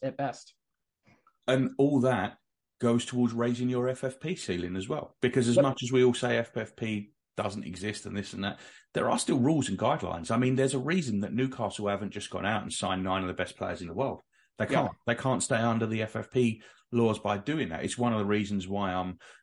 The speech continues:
Speaker 2: unless it, obviously it allows Spurs in, I don't really want them getting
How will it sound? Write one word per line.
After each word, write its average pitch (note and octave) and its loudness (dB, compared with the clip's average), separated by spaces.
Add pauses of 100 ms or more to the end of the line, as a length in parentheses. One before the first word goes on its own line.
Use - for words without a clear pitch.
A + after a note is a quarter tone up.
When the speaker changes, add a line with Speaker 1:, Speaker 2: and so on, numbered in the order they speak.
(300)
Speaker 2:
unless G2+ 0
it, - -4
obviously F#2 -2
it - -6
allows F2 -4
Spurs A2+ 2
in, E2+ -8
I G#2 -2 (180)
don't G#2 -2
really G2+ -2
want G2 -4
them F#2+ -4
getting F#2 -6